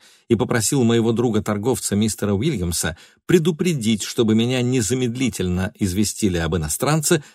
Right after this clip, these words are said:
который захочет оплатить свой проезд.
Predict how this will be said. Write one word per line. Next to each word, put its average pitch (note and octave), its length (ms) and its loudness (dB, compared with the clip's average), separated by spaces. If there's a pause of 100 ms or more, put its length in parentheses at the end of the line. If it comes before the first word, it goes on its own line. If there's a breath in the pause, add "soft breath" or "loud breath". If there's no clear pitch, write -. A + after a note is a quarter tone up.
(200 loud breath)
который B2 380 2
захочет A2+ 580 0
оплатить G#2 500 -2
свой F#2 220 -2
проезд. E2 520 -4